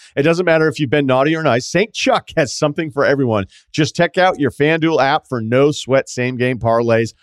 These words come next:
bonuses, and all sorts of stuff that'll fill you with holiday cheer. Okay, favorite bets for tonight. Last week, winner, gave you the over.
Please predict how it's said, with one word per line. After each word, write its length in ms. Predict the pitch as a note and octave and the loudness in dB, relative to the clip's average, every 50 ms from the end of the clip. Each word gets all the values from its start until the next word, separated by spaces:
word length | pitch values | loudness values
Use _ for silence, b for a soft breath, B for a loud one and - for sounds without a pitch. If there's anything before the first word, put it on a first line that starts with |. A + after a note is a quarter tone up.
| _ _ _ | _ _ _
bonuses, 560 | - C3+ C#3+ F3 F#3+ F3 C3+ - D3+ C#3 A#2 | -2 0 2 2 0 -2 -4 -2 -2 -2 0
and 100 | C3 A#2 | 0 2
all 140 | C#3 D3 D#3 | 2 2 0
sorts 260 | - - D#3 D3+ - | 0 -2 -4 -4 -4
of 80 | - F#2+ | -10 -12
stuff 300 | - - G#2+ G2+ G2 - | -6 -2 -2 -2 -2 -2
that'll 200 | - F#2+ F2+ - | -4 -4 -4 -6
fill 440 | - - - B2 E3 F3 F3+ F3 D#3 | -10 -12 -4 -2 0 0 0 0 -2
you 240 | A#2+ G#2 G2 F#2 | 0 0 0 0
with 260 | F2 E2+ E2+ D2+ D2+ - | 0 -2 -6 -6 -6 -10
holiday 640 | - - - A2+ B2 C3 C#3 C3+ A2+ G#2+ A2+ B2+ | -12 -4 -2 0 0 2 2 0 2 0 0 0
cheer. 520 | A#2+ - - - - F2 D#2 C2 G#1 - _ _ _ _ _ _ _ _ | -2 -6 -10 -6 -6 -6 -6 -6 -10 -18 _ _ _ _ _ _ _ _
Okay, 400 | E2+ A2 G#2+ - C3+ G#2+ D2 B1 - _ | -8 -8 -4 -4 -4 -4 -4 -6 -12 _
favorite 280 | C2+ C#2 E2+ G2+ - | -10 -10 -10 -10 -10
bets 200 | - D2+ D2+ - | -10 -12 -12 -12
for 140 | - - F#2+ | -16 -16 -16
tonight. 300 | - - E2 - - _ _ _ _ _ _ _ _ _ _ _ _ _ _ _ _ _ _ _ _ _ _ _ _ _ _ _ _ | -14 -14 -16 -16 -16 _ _ _ _ _ _ _ _ _ _ _ _ _ _ _ _ _ _ _ _ _ _ _ _ _ _ _ _
Last 280 | E2+ E2+ F2 F#2 - - | -4 -4 -4 -4 -6 -6
week, 240 | F#2 G2 G2 G2 - | -4 -4 -4 -4 -6
winner, 420 | D#2 F2 F#2 F2+ F#2 G2 G#2 G2+ - _ _ _ _ | -6 -4 -2 0 0 -2 -2 -4 -8 _ _ _ _
gave 140 | F2 F2+ F2 | -4 -4 -2
you 40 | E2 | -2
the 180 | E2 D#2+ D#2 | -4 -4 -4
over. 480 | - E2+ F2+ F#2+ E2+ F#2+ G2+ G2+ G2+ | -2 -2 -2 -2 -2 -2 -2 -2 -2